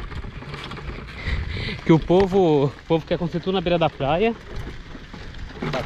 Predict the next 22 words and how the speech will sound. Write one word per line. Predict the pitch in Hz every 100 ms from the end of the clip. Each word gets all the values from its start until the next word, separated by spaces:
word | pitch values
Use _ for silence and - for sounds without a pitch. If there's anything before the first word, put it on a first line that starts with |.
| -
bom. | 135 160 - - - - - - -
Aqui, | 156 -
casas | - 147 127 131
à |
venda. | 110 135 180 196 196 - - - - - - - - - - - - - - - 143 - - - - - - - -
E | 139
ali, | 123
ó, | 120 -
o | 139
mercado. | 135 131 - 143 180 185 214 - -
Aqui, | 143 -
tá | 135
vendo? | 175 160 - - - - - -
Umas | 151 -
casas | 156 156 156
mais | 156 196
simples | - 165 -
nesse | 139 -
cantinho | 151 - 147
de |
cá, | 127 120
ó. | 123